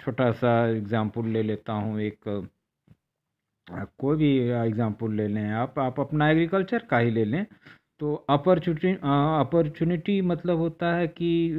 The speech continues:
जो अवसर मिले, जैसे कि कभी-कभी किसान को अवसर मिलता है कि वो दाल बो ले, सरसों बो ले, धान बो ले,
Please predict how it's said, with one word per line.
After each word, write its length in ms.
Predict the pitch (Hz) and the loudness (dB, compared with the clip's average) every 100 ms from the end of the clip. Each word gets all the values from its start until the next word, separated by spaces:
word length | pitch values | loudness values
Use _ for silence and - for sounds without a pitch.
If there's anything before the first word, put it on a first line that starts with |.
| 156 | 0
जो 400 | 139 147 147 147 | 0 2 4 2
अवसर 560 | - 131 131 131 165 147 | 2 0 0 0 0 2
मिले, 380 | 131 127 123 110 | 2 2 2 2
जैसे 340 | 120 113 127 | 0 0 -2
कि 140 | 120 | -4
कभी-कभी 500 | 123 117 123 120 117 | -2 -2 0 0 -2
किसान 400 | 117 117 120 117 | -4 -4 -2 -2
को 200 | 117 113 | -2 -2
अवसर 240 | 107 113 110 | -2 -4 -2
मिलता 400 | 113 101 113 107 | -2 -4 -4 -2
है 120 | 104 | -4
कि 260 | - 113 104 _ - - _ | -6 -8 -8 _ -20 -20 _
वो 140 | 107 110 | -4 0
दाल 280 | 110 107 107 | 4 4 4
बो 200 | 107 107 | 0 0
ले, 180 | 107 | 0
सरसों 440 | 104 110 101 113 101 | 0 -4 -4 -6 -2
बो 140 | 107 | -2
ले, 160 | 104 110 | 0 -2
धान 360 | 101 98 104 | -4 -4 -4
बो 140 | 95 101 | -4 -4
ले, 200 | 104 | -2